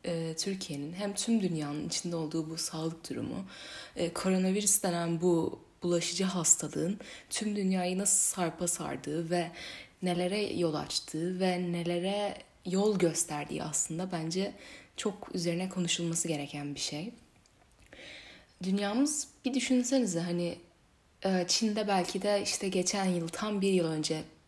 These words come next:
bu hafta haberleri karıştırırken gördüm. Hafta içi miydi yoksa geçen hafta sonu muydu? Tam da emin değilim ama şöyle bir şey diyordu. Tam bir yıl önce Ko-, e, Çin'de Wuhan şehrinde bu koronavirüsün ilk vakası göründü.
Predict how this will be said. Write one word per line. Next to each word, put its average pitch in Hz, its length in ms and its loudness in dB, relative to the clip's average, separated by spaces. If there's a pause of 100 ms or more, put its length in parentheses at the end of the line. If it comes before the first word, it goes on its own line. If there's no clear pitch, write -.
bu 202 120 2
hafta 185 280 0
haberleri 175 380 2
karıştırırken 170 760 -2
gördüm. 156 340 -4 (500)
Hafta - 380 -4
içi 165 260 0
miydi 190 400 0
yoksa 175 300 -2
geçen 170 280 0
hafta - 180 -6
sonu 175 200 -4
muydu? 160 280 -2
Tam 226 240 -2
da 202 60 0
emin 180 240 2
değilim 170 260 0
ama 185 220 -2 (340)
şöyle 214 320 0
bir 180 80 0
şey 190 240 2
diyordu. 151 300 0
Tam 226 300 0
bir 226 80 4
yıl 233 160 6
önce 175 420 2 (180)
Ko-, - 220 -2
e, - 260 -4
Çin'de 196 420 2
Wuhan 180 360 2
şehrinde 165 640 -2
bu 170 80 -8
koronavirüsün 165 640 -4
ilk 185 220 -2
vakası 151 440 -4
göründü. - 400 -6